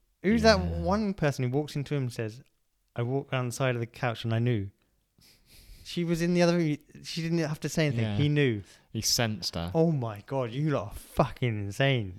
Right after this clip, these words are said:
Speaker 1: It's not your soulmate. It's someone you've chatted to for a room.
Speaker 2: Yeah.
Speaker 1: You're fucking idiots.
Speaker 2: I just, like, right, okay, should we, should we run through some of the characters?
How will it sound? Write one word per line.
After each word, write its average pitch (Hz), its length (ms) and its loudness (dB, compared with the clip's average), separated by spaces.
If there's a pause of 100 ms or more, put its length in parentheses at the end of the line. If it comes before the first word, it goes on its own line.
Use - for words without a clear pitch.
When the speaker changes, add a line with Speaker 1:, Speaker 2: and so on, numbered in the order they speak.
Speaker 1:
It's 139 100 -10
not 202 140 -2
your 160 100 2
soulmate. 170 440 4
It's 143 100 0
someone 180 240 4
you've 160 100 2
chatted 180 280 2
to 156 140 2
for 143 160 2
a 135 40 4
room. 170 280 4 (140)
Speaker 2:
Yeah. 98 200 -4
Speaker 1:
You're - 100 -4
fucking 151 500 0
idiots. 190 640 2 (500)
Speaker 2:
I 139 100 -8
just, - 340 -6
like, 175 380 -10 (440)
right, 123 300 0 (220)
okay, 127 220 -4
should 170 140 2
we, 143 120 2
should - 260 -4
we 151 60 2
run 151 160 2
through 131 140 0
some 120 180 -2
of 110 40 -4
the 104 60 -6
characters? 85 580 -8